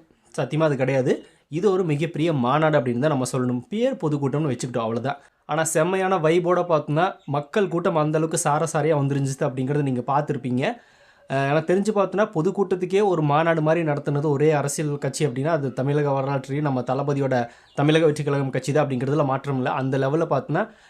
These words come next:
ஈரோடு மக்கள் அப்படிங்கிறவங்க தளபதி விஜய் அவர்களுக்கு ஒரு மிகப்பெரிய ஆதரவு கொடுத்துருந்தாங்க அப்படின்னு தான் நம்ம தொ-, சொல்லணும். அது மட்டும் இல்லாம, இந்த டைம் பார்த்தோன்னா, இந்த பொதுக்கூட்டம் நடக்கிறதுக்கு ஒரு மிகப்பெரிய பரப்பளவுள்ள இடத்த, இடத்த செ-,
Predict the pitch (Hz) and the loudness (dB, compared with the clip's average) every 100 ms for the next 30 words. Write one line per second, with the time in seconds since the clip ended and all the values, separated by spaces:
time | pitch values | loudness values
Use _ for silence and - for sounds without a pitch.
0 | - 156 196 175 151 147 170 147 139 139 | -8 0 0 0 -2 -2 0 0 0 0
1 | 139 147 160 131 143 143 127 131 151 139 | 0 0 -2 -2 -2 -4 -4 0 0 0
2 | 156 131 123 147 147 156 147 135 143 143 | 0 0 0 -2 -2 0 0 0 0 -4
3 | 139 131 123 131 127 120 117 143 151 131 | -4 -6 -4 -4 -4 -4 -2 -2 -2 -4
4 | 123 - 135 123 208 - - _ _ 156 | -6 -6 -4 -2 -4 -6 -16 _ _ 4
5 | 202 220 214 196 202 208 180 196 196 202 | 4 4 2 2 2 2 2 2 2 0
6 | 185 156 180 175 170 170 180 196 185 165 | 0 0 0 0 0 -2 0 0 0 0
7 | 151 160 170 160 143 147 156 156 175 175 | 0 0 2 2 0 -2 -2 0 -2 0
8 | 143 156 165 156 151 151 143 135 135 131 | 0 2 2 2 2 0 0 0 0 -2
9 | 135 147 | -2 -2